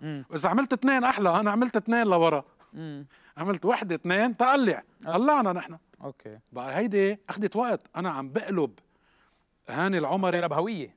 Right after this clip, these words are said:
Speaker 2: بس تخبرك شغلة.
Speaker 1: Identity.
Speaker 2: بس تخبرك شي كمان، إنه نحن بس نطلع على المسرح أنا بغني، اعتبر فت بغنية، أنا بيخلص الميدلي بعد عشرين دقيقة، خمسة وعشرين دقيقة، ما ب-، نون ستوب.
Speaker 1: أوف.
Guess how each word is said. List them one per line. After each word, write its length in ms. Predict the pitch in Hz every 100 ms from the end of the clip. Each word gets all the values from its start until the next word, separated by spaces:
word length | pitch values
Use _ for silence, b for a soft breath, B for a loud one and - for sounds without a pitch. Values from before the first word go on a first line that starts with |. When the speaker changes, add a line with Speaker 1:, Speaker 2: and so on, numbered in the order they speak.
| -
Speaker 2:
بس 160 | 156 -
تخبرك 340 | 160 214 190
شغلة. 340 | - 190 156
Speaker 1:
Identity. 380 | 127 175 - 107 98
Speaker 2:
بس 140 | 131
تخبرك 340 | - - 202 160
شي 120 | 196
كمان، 280 | 160 131 113 b b b -
إنه 140 | 147
نحن 200 | 165 202
بس 180 | 156 -
نطلع 180 | 196 156
على 100 | 135
المسرح 420 | 156 - 160 -
أنا 120 | 143
بغني، 320 | 123 147 170
اعتبر 260 | 110 180 165
فت 260 | - 190 143
بغنية، 560 | 120 131 160 131 113 _ _ _ _ _ -
أنا 140 | 151 156
بيخلص 360 | 175 190 -
الميدلي 380 | 131 165 156 127
بعد 300 | 120 120 107 _ -
عشرين 340 | - - 156 147
دقيقة، 240 | 170 175
خمسة 260 | 139 131 120
وعشرين 260 | 113 139
دقيقة، 140 | 180 127
ما 120 | 131
ب-، 60 | 151
نون 180 | 143
ستوب. 300 | 143 - 202 - _
Speaker 1:
أوف. 360 | 127 127 -